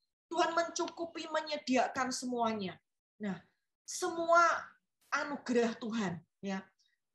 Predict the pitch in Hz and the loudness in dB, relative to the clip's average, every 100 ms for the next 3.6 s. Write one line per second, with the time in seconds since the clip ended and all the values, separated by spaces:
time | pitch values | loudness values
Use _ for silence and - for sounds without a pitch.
0 | - 370 381 381 294 294 294 254 214 220 | -4 -2 0 0 0 0 2 2 2 0
1 | 208 196 - _ _ _ _ _ _ 349 | -2 -6 -10 _ _ _ _ _ _ -2
2 | 349 - 349 370 - - 381 339 - 359 | -2 -2 -2 -4 -6 -2 0 0 -4 0
3 | 208 214 349 330 339 | 0 0 0 0 0